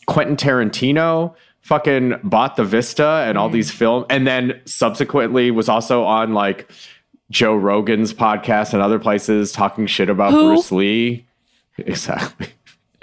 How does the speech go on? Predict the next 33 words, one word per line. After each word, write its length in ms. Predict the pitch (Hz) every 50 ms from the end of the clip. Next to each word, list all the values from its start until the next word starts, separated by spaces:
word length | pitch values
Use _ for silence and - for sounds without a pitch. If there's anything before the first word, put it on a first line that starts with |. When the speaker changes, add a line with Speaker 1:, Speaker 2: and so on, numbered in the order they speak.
| - 196 160 151 165 196 202 190 - - -
Speaker 1:
Um, 640 | 131 135 131 127 127 123 120 117 113 113 113 110 113 127 151 - _
I 100 | 202 254
will 140 | 320 349 349
just 200 | 269 294 254 -
say, 140 | 233 214 190
actually, 640 | 175 165 - - 156 135 135 131 127 123 107 - - - - _ _ _ _ 156
Joe 200 | - 247 262 302
Rogan 340 | 311 311 311 285 269 233 202
this 180 | 202 196 202
week 220 | 202 196 180 - - -
on 260 | 135 143 143 143 143
his 200 | 139 143 127 113
podcast 500 | - 135 127 123 123 135 117 113 113 -
had 240 | 107 123 139 131 127
a 100 | 127 117
man 560 | 110 113 113 113 113 117 113 113 113 113 -
say 340 | - - - 113 107 110 107
that 380 | 95 104 98 95 - _ _ -
black 340 | 110 107 107 113 117 - -
people 280 | 127 110 120 120 110
have 260 | 101 107 110 101 87
a 140 | 98 90 92
gene 840 | 87 85 90 - 107 104 110 107 110 110 107 104 95 92 90 73 80
that 180 | 90 87 85 82
makes 280 | 87 90 85 - -
them 200 | - 92 85 82
more 240 | 80 80 80 80 82
violent. 640 | 71 76 76 78 69 62 58 53 - _ - - _ -
Like, 320 | 127 127 127 123 - - - - - - - _ _
he 160 | - - 233
is 160 | 277 269 220 -
simply 480 | - 185 175 160 165 139 139 127 120
like 420 | 110 101 101 101 98 98 - -